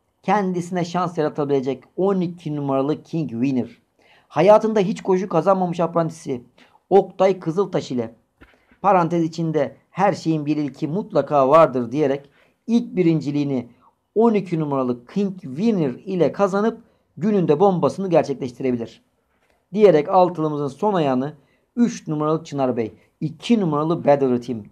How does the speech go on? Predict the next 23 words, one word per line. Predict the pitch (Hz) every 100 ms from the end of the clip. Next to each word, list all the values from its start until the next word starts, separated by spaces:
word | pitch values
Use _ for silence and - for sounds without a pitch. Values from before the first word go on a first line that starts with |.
| -
dört | 175 214 -
numaralı | - 165 170 185 120
Dilim | 120 135 180
Soldier, | 180 151 156 123 120 - _ -
beş | 202 - -
numaralı | 165 151 151 170 127
Grey | 127 123 170
Wolf, | 147 127 120 _ 147
altı | 160 175 175 233
numaralı | 196 156 139 123
Steel | - 180 185
Claw | 180 185 180 175 - _ -
ve | 143
son | - - 202 202
olarak | 156 151 156 -
da | 127 - -
bomba | 123 120 202 175 160 160 131 -
on | 220
iki | 185 180 160
numaralı | 143 131 127 120
King | - 196
Winner | 180 156 143
yazıp | 131 180 160 175